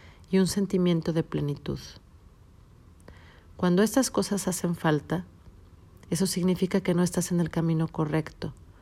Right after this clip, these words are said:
o que no has alcanzado la liberación que te está destinada una vez que hayas superado las dificultades iniciales que hay en este camino. Solo tú conocerás la respuesta.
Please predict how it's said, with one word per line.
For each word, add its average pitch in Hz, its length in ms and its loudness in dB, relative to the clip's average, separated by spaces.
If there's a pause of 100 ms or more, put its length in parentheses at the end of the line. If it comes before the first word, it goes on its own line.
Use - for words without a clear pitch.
(440)
o 175 100 -2
que 175 120 4
no 175 100 4
has 185 120 2
alcanzado 180 540 2
la 175 100 2
liberación 160 640 2
que 190 120 -2
te 165 120 -4
está 165 180 -2
destinada 165 680 0 (480)
una 202 220 4
vez 196 200 4
que 202 120 2
hayas 185 220 4
superado 165 500 2
las 160 180 0
dificultades 196 920 0
iniciales 165 640 0
que 170 100 -2
hay 165 140 2
en 156 80 0
este 156 240 -2
camino. 143 500 -6 (1300)
Solo 240 320 4
tú 247 140 0
conocerás 208 500 4
la 190 120 4
respuesta. 175 720 -4